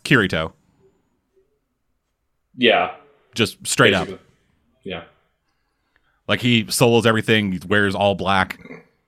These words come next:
Speaker 1: And one of the major problems from the early episode, from the early chapters that kinda becomes a big thing later on, is he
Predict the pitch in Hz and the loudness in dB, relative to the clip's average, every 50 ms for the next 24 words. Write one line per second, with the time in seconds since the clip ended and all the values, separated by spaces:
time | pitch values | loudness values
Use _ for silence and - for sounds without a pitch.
0 | _ _ _ _ _ _ _ _ _ _ _ _ _ _ _ _ _ _ _ _ | _ _ _ _ _ _ _ _ _ _ _ _ _ _ _ _ _ _ _ _
1 | _ _ _ _ _ _ _ _ - 98 101 107 107 98 101 95 95 - - _ | _ _ _ _ _ _ _ _ -4 -2 0 0 0 0 -2 -4 -6 -8 -10 _
2 | _ _ _ _ _ _ _ _ _ _ _ _ _ - 110 120 147 143 135 135 | _ _ _ _ _ _ _ _ _ _ _ _ _ -2 2 2 2 4 2 2
3 | 131 131 135 127 131 131 139 131 127 123 120 110 113 95 117 113 110 113 117 113 | 0 2 2 0 0 0 2 2 2 2 0 -2 -4 -4 -2 -2 0 2 2 2
4 | 113 110 110 98 110 - 101 92 92 90 85 - - 107 110 110 107 104 104 98 | 2 2 0 0 -2 -2 0 0 0 -2 -4 -6 -4 -2 0 0 2 0 0 0
5 | - 113 107 104 95 101 95 90 95 92 - 101 95 90 80 82 - _ _ _ | 0 0 0 0 0 -2 -4 -4 -4 -4 -2 -2 -2 -2 -4 -8 -14 _ _ _
6 | _ _ _ _ _ _ _ _ _ - 107 98 131 127 - - 135 127 113 120 | _ _ _ _ _ _ _ _ _ -14 -6 -4 -2 -2 0 0 0 2 2 0
7 | 113 104 131 117 107 92 - 110 107 101 104 104 104 95 98 104 101 98 92 92 | 0 0 0 -2 -2 -2 -2 -4 -2 -2 -2 -2 -2 -2 0 0 0 0 0 -2
8 | 87 - - - - - _ _ - 101 107 98 95 95 95 95 92 80 - - | -4 -8 -14 -20 -20 -20 _ _ -4 -2 -2 0 0 -2 -4 -6 -8 -12 -14 -20
9 | - - - _ _ _ _ - - 127 123 117 101 95 | -20 -20 -20 _ _ _ _ -4 0 0 2 0 0 -4